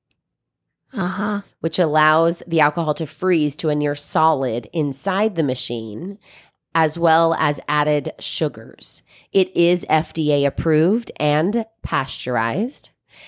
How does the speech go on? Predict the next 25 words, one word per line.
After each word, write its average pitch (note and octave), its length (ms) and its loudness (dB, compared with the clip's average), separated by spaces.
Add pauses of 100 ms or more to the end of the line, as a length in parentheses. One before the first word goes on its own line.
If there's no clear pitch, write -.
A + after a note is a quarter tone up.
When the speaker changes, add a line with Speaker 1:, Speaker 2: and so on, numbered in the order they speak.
(140)
Speaker 2:
And F3 180 2
since F#3 260 2
the F3 120 0
drink E3 260 0
contains D#3+ 460 -2
no C#3+ 140 0
dairy A3 400 2
products, C#3 580 0
it's - 220 -8
not D#3+ 300 0 (120)
technically A3+ 800 0
ice C#3 280 0
cream, C#3 600 -2 (880)
but E3 440 2
it D#3+ 500 0 (180)
tastes - 640 -2
like A#2 260 -6
ice - 260 -10
cream B2 240 2
because A#2 340 -2
it's - 200 -6
soft - 800 -6 (300)
and C3+ 160 -2
smooth. - 280 0
Speaker 1:
Okay. G#2+ 300 -4